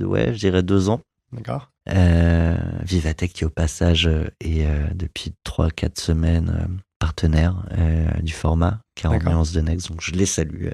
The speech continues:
Speaker 1: toute l'équipe. Euh, t'auras,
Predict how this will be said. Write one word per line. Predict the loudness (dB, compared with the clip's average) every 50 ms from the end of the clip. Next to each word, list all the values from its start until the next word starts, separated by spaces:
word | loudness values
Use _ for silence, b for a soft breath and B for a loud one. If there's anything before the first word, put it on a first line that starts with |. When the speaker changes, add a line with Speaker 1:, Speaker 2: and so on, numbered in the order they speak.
| -10 -14
Speaker 1:
toute | -16 -6 -4
l'équipe. | -4 -4 -4 -4 -4 -4 -4 -4 -6 -10 -14 B B B B B B B B B B B B B -6
Euh, | 0 2 4 6 6 6 6 6 4 2 2 2 2 2 0 0 -2 -2 -4 -6 -8 -12 _ _ _ _
t'auras, | -2 -2 0 0 0 -2 -4